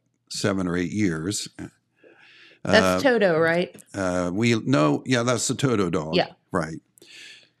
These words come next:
Speaker 1: So we decided to do rescue dogs, and we rescued what Connie calls Cookie Cat. We call her Cookie, which is blonde, just like yours.
Speaker 2: Okay.
Speaker 1: And, um, so we learned early about the doggy rules.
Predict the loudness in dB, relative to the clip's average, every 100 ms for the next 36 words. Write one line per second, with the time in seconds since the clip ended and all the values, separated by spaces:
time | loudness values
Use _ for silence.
0 | -20 -6 4 4 4 2 2 2 4 2
1 | 2 0 2 2 2 0 0 0 2 0
2 | -2 -6 -2 0 2 2 2 2 2 0
3 | 0 -2 0 2 0 -2 -4 -4 -4 -2
4 | -2 -4 -6 -6 -2 -2 0 -2 -2 -4
5 | -4 -8 -12 _ _ -20 -14 -4 -4 -2
6 | -2 0 0 0 -2 -2 -6 -10 0 0
7 | 2 -2 -2 -2 -2 -2 -4 -6 -6 -6
8 | -4 -6 -6 -8 0 0 2 2 0 -2
9 | -4 -12 -20 -4 0 2 2 2 2 2
10 | 0 -2 -6 -10 -20 -20 _ _ _ -20
11 | _ _ -20 -8 2 4 4 2 4 6
12 | 6 6 4 2 -2 -2 2 4 4 2
13 | 0 0 2 2 0 0 0 2 2 2
14 | 0 -4 -10 -10 -10